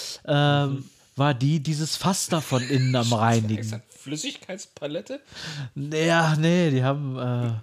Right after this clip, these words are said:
Speaker 2: <laughs>
Speaker 1: irgendwie so eine Abkürzung mit, mit, mit paar Buchstaben, äh, sowieso kon-, ja, egal, auf jeden Fall.
Speaker 2: Also für diejenigen, die es nicht kennen, es gibt Paletten, da ist eine Box drauf,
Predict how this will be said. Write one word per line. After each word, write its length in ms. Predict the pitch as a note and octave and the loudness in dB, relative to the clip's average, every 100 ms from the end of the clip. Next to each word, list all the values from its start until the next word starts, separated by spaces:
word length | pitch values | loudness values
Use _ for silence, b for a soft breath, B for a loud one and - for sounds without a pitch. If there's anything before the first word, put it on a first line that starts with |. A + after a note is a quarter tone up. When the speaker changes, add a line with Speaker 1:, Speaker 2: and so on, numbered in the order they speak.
| - | -6
Speaker 2:
<laughs> 200 | - - | -8 -4
Speaker 1:
irgendwie 280 | C#3+ D#3 D#3 | 0 2 2
so 140 | D3+ D3 | 2 2
eine 120 | - | 2
Abkürzung 880 | D#3+ - D#3+ D3+ D#3 D3 C#3+ C3+ C3+ | 0 2 0 2 0 0 -2 -2 -2
mit, 200 | C#3+ C3 | -2 -2
mit, 160 | C#3 C3 - | -6 -6 -8
mit 160 | C3+ C3 | -6 -4
paar 180 | C3+ B2 | -4 -2
Buchstaben, 680 | B2+ - A#2 A2 G#2+ A2+ A2+ | -4 -4 -2 -2 -2 -6 -6
äh, 460 | A2 G#2+ G#2+ A2 - b b b b b | -6 -6 -6 -10 -14 b b b b b
sowieso 600 | - C3+ B2 A#2 A2+ G#2 - | -4 -2 0 0 -2 -4 -8
kon-, 380 | A#2 A2 F#2+ - | -8 -8 -12 -14
ja, 100 | - | -6
egal, 340 | A#2+ A2 G2+ G2+ | -4 -2 -4 -4
auf 140 | G#2+ | -8
jeden 120 | B2 | -10
Fall. 320 | - A#2+ A#2 A2 b b b b b b b - | -4 -2 -2 -6 b b b b b b b -12
Speaker 2:
Also 120 | C3+ | -8
für 80 | C3+ | -4
diejenigen, 240 | D3 F#3 | 0 2
die 60 | D3+ | 2
es 120 | C#3+ | 2
nicht 140 | C3+ - | -2 -2
kennen, 280 | E3 C#3 | 0 0
es 160 | A2+ - | -4 -6
gibt 360 | D#3 D3+ _ - | -6 -6 _ -12
Paletten, 720 | B2 A#2 C#3+ - F#3+ B3 A3+ | -6 -2 -2 -4 -8 -6 -6
da 80 | - | -6
ist 420 | A3 C3+ - - - | -4 -6 -8 -10 -8
eine 160 | A#2+ | -6
Box 400 | G#2+ C#3 D3+ - | -2 -2 -2 -8
drauf, 580 | - F3+ G3+ C4+ - - | -10 -10 -8 -8 -10 -20